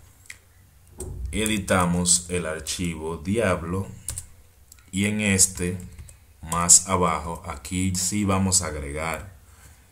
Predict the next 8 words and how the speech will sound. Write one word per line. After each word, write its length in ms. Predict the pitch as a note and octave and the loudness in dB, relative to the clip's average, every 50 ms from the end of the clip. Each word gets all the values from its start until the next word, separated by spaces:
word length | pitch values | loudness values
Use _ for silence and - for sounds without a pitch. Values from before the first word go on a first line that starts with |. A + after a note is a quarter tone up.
| - - - - - | -20 -20 -20 -10 -6
En 200 | F2 F2+ F2+ F2+ | -2 0 0 2
el 180 | F2 F2 E2+ | 2 2 2
otro, 580 | F2+ G2 G#2 G#2 F#2+ - F#2+ F2+ F2+ F2+ F2+ F2+ - - - - - - - - - - - - - - - - - - | 2 2 0 0 0 0 0 2 2 0 -2 -4 -10 -14 -16 -20 -20 -20 -20 -20 -20 -20 -20 -20 -20 -20 -20 -20 -12 -6
Generic 480 | - F#2+ F#2 F2+ F#2 F#2+ F#2+ G2 F#2 F2+ | -2 0 2 2 4 4 4 4 2 0
dos, 600 | F2 F#2 F#2+ F2+ F#2 F#2+ - - - - - - - - - - | 0 0 2 2 2 2 2 0 0 -2 -10 -20 -20 -20 -16 -8
solamente 680 | - - - G2+ F#2+ G2 G2 F#2+ F#2+ F#2+ F#2+ F2+ F#2 F#2 | -4 -2 0 2 4 4 4 4 4 4 4 2 2 2
estábamos 720 | F2 - F#2 F2+ F2+ F2 F2+ F2+ F2 F2+ F2+ F2+ F2+ F2 | 2 2 2 2 2 4 4 4 4 2 2 0 -2 -2
deshabilitando. 1080 | - F2+ F2+ - - G#2+ G2 F#2+ F#2+ F#2+ G2 F#2 F2 E2 D#2 D2+ D2+ D2 C#2+ D#2+ F#2 | 2 6 6 6 6 6 4 4 4 2 2 0 -2 -4 -4 -4 -6 -6 -8 -8 -10